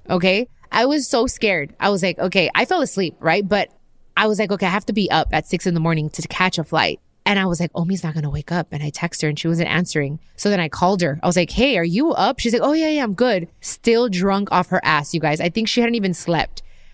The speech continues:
Andaba pedísima. Anyways, she took me to the airport. How I packed everything,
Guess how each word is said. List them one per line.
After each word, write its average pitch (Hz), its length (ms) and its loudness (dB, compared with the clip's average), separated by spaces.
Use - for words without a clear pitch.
Andaba 202 500 2
pedísima. 180 680 2
Anyways, 180 440 0
she 208 200 -2
took 202 180 -2
me 214 100 0
to 233 100 0
the - 80 -2
airport. 165 520 0
How 220 300 2
I 226 100 2
packed 180 340 -2
everything, 208 560 0